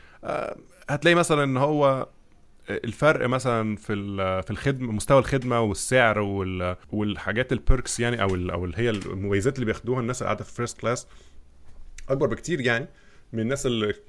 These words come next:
قاعدين مزنوقين في ال-، <laughs> في الايكونومي كلاس ورا. آه،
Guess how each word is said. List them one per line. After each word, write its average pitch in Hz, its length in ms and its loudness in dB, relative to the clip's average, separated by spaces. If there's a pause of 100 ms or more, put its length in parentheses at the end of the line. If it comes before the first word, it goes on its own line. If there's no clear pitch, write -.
(140)
قاعدين 107 300 2
مزنوقين 117 340 2
في 117 140 0
ال-، 123 120 8 (120)
<laughs> - 80 -8
في 127 100 2
الايكونومي 117 420 4
كلاس 120 300 0
ورا. 117 320 4 (380)
آه، 117 260 -2